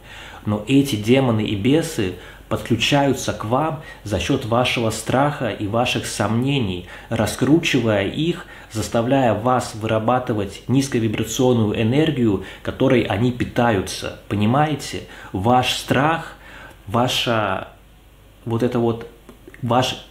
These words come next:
блок, который вы ставите на все неизведанное вами – наоборот, мешает вам расширить свое сознание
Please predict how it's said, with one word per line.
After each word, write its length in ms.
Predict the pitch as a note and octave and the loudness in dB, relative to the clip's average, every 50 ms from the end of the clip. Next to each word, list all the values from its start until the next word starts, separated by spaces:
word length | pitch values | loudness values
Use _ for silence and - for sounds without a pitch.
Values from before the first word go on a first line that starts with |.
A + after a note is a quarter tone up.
| - - - | -18 -12 -8
блок, 540 | A2+ G#2 G2+ B2+ C3+ D3+ D#3 D3 - - - | -6 2 4 6 6 6 6 4 2 -2 -6
который 360 | - F2 - C3 B2 A2 G2+ | -10 -2 0 2 2 2 2
вы 140 | G#2+ A2+ A2 | 2 0 -2
ставите 840 | - - - B2+ B2 B2 A2 G#2 G2 - - - G2 F#2 F2 - - - - - - - - | -2 -2 0 0 2 2 0 0 -4 -6 -8 -6 -6 -6 -6 -8 -12 -18 -20 -20 -16 -4 0
на 140 | G#2+ A2 G#2 | 0 0 0
все 260 | - - - C#3 B2+ | 0 0 2 4 4
неизведанное 920 | A#2+ A#2+ A#2+ A#2+ A2 G2 G2+ G#2 C3 D#3+ F3 - D3 C3 A#2+ A2 G2+ G2 | 4 4 4 4 2 2 0 0 2 2 2 2 2 2 2 0 0 0
вами – 520 | F#2+ G#2 A2+ A2+ G#2+ F#2+ F#2 F2+ F2 F2+ - - - - - - - - | 0 0 2 2 2 0 -2 -4 -8 -10 -12 -14 -18 -20 -20 -20 -12 -4
наоборот, 760 | A2 G#2+ A#2 A#2+ A#2+ A#2+ A#2+ A#2+ A#2+ B2 D3 D3 D3 - - B2+ | -2 0 2 4 2 2 2 2 2 2 4 4 2 2 0 -2
мешает 640 | A#2+ A2+ A2+ A2+ - - - C3 C3 A#2 G#2+ - B2 | -2 -2 -2 -2 -2 0 0 0 0 0 -2 -2 -2
вам 280 | A#2+ A#2+ B2 B2 A2 | 0 0 2 2 0
расширить 540 | F#2+ G#2 G#2+ - - - C3+ A#2+ A#2+ A2 - | -2 -2 -4 -4 -2 -2 0 0 0 0 -2
свое 240 | - - A2+ A2 G#2+ | -2 -2 0 0 0
сознание 840 | - - A#2+ A2+ G2 G#2 A2 B2+ C#3 D3+ D3+ D3 B2 A2+ G#2 F#2+ - | -2 -2 -2 -2 0 0 0 0 0 0 0 0 -2 -2 -4 -4 -8